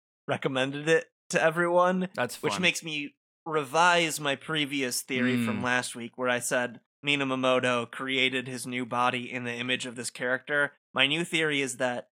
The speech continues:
Speaker 1: Minamoto created a new body for himself and then
Speaker 2: Got cast.
Speaker 1: became a voice, became a voice actor, <laughs> was cast as, like, the hunky Lord Tomonami, and then they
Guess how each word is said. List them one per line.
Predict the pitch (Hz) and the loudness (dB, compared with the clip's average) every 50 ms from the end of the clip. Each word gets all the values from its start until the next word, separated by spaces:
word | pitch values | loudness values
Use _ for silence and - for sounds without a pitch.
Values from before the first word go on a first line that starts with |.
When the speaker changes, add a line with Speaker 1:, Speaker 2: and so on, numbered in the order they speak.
| _ _ _ _ _ - | _ _ _ _ _ -2
Speaker 1:
Minamoto | 143 156 160 170 170 165 156 156 156 151 151 143 143 139 139 131 | 0 2 2 4 2 2 2 4 4 6 6 6 6 4 4 2
created | - - - 160 143 143 143 151 147 147 143 | -2 -4 -6 -2 2 2 4 4 4 2 0
a | 143 | -2
new | 143 143 143 131 | -2 -2 -2 0
body | 123 127 127 135 135 131 | 0 2 2 2 0 -2
for | 123 - 135 120 | -4 -6 -6 -6
himself | 117 113 117 - - 123 107 101 107 110 117 - - _ | -6 -6 -6 -6 -4 -4 -2 -4 -4 -6 -8 -10 -12 _
and | - 135 131 127 | -8 -6 -4 -4
then | 127 120 120 113 113 117 123 _ _ _ _ _ _ _ _ - | -4 -4 -4 -6 -8 -12 -16 _ _ _ _ _ _ _ _ -2
Speaker 2:
Got | - 113 107 107 | 0 2 2 2
cast. | - - 120 101 101 107 - - - - | 0 2 2 2 2 2 -2 -4 -6 -4
Speaker 1:
became | 165 139 - - 160 156 160 165 | -6 -2 2 4 4 4 4 2
a | |
voice, | 156 135 139 160 147 143 139 - - 135 - - | 0 0 2 2 4 4 4 2 0 -2 -4 -4
became | 143 143 135 - - 147 151 | -2 -2 0 2 4 4 6
a | 160 156 | 4 4
voice | 147 151 147 139 - - - | 4 4 4 4 6 6 6
actor, | 160 120 117 - 127 - 135 123 139 - - - | 4 4 2 0 -2 -2 0 2 2 2 0 0
<laughs> | - - | 0 0
was | 175 185 170 180 165 - | 2 2 2 2 0 0
cast | - - 160 147 160 165 170 - 165 | 0 2 4 6 6 4 2 0 -4
as, | 151 151 143 - | -4 -4 -4 -6
like, | 156 143 143 139 139 135 - - _ _ _ _ _ | -4 -4 -2 -4 -4 -6 -12 -20 _ _ _ _ _
the | - 233 240 240 233 240 226 190 - 120 160 196 - | -12 -10 -10 -10 -10 -10 -10 -10 -4 0 2 4 4
hunky | - 160 151 151 143 - 151 151 147 143 143 139 139 _ _ _ _ _ - | 4 2 0 -2 -4 -8 -10 -10 -10 -10 -10 -12 -14 _ _ _ _ _ -4
Lord | 143 147 151 147 143 143 | 0 2 2 2 2 0
Tomonami, | - 175 151 143 139 139 139 135 135 127 127 127 120 113 110 113 - - - | 2 4 4 4 4 4 4 4 4 4 4 2 0 -4 -8 -8 -8 -8 -8
and | - 127 123 | -8 -6 -6
then | 117 123 135 | -6 -8 -6
they | - - - | -8 -8 -8